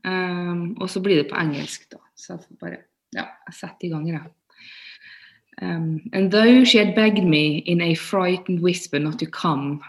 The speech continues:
that she couldn't wash because of the noise, because of Georgie in the next room, though I knew that she was the sort of, sort who gets caught just by looking at her,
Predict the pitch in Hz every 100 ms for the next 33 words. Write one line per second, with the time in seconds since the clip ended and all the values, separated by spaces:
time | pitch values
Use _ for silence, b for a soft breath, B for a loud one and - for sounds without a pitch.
0 | - 165 - 165 - - 180 170 151 160
1 | - - - - 160 160 143 143 156 156
2 | 147 143 151 - 156 160 156 156 151 165
3 | 165 160 143 147 147 143 - - 151 135
4 | 135 147 B B B B _ - 156 -
5 | 185 190 175 170 147 147 139 147 - 151
6 | - 151 147 151 151 - 165 160 151 139
7 | - - B - - 170 147 156 151 147
8 | - - 143 147 - 160 160 151 143 151
9 | 160 156 147 135 - - 147